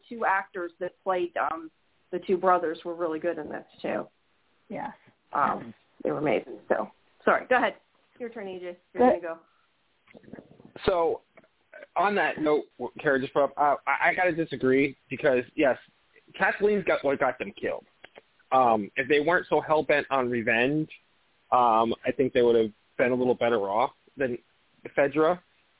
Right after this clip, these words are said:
Speaker 3: simply because, I mean, even Henry himself, Henry's the one that kinda tells us how bad Fedra is.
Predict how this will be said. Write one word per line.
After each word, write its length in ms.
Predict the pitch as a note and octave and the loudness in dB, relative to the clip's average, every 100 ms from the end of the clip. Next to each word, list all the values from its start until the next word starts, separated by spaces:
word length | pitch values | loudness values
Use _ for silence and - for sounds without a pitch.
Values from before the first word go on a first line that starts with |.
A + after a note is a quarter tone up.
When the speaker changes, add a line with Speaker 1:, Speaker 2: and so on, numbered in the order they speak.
| _ - | _ -2
Speaker 3:
simply 200 | F3+ F3+ | 0 0
because, 360 | D#3+ F3+ D3+ C#3 - | 0 2 2 0 -6
I 100 | A#2 | -4
mean, 120 | D2+ - | -4 -2
even 200 | G3+ A3 | 0 2
Henry 400 | E3+ F3+ F3+ D3+ | 2 2 2 2
himself, 480 | C3+ A#2 - C#3+ G#2+ | 0 -4 2 2 2
Henry's 380 | D#3+ E3+ E3+ D#3 _ - | 0 2 2 0 _ -4
the 60 | C#3 | -2
one 280 | C3 D3+ | 2 2
that 160 | D3 - | 2 0
kinda 240 | C3 A#2 A2 | 0 0 2
tells 200 | C3 C3 A#2+ | 2 2 0
us 60 | |
how 140 | - G#2+ | 0 0
bad 300 | G#2+ A2 A2+ | 4 2 4
Fedra 280 | C#3 C3 C3 | 0 0 0
is. 220 | D3+ D#3+ | 2 0